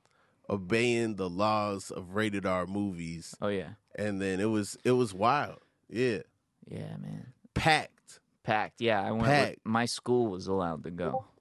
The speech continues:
Speaker 1: Yeah.
Speaker 2: And we, so we all just went and, you know, I don't know. This is a, it was gory.
Speaker 1: Yeah, it was gory.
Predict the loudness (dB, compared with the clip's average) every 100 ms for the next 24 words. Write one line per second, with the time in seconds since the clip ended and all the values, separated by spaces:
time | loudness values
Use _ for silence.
0 | _ _ 0 4 4 2 -2 _ _ _
1 | _ _ _ -4 -2 -2 -2 -2 0 0
2 | -2 -4 -8 -8 -4 -4 -6 -10 -10 -16
3 | _ _ _ _ _ _ _ -16 -8 -8
4 | -6 -10 -10 -6 -6 -4 -6 -6 -12 _
5 | _ _ -10 -4 -2 -4 -6 _ -8 -6
6 | -8 -14 -18 -20 -20 -12 -4 -2 0 -2
7 | -8 -16 _ _ _ _ -4 2 4 4
8 | 2 -4 -4 -2 -4 -6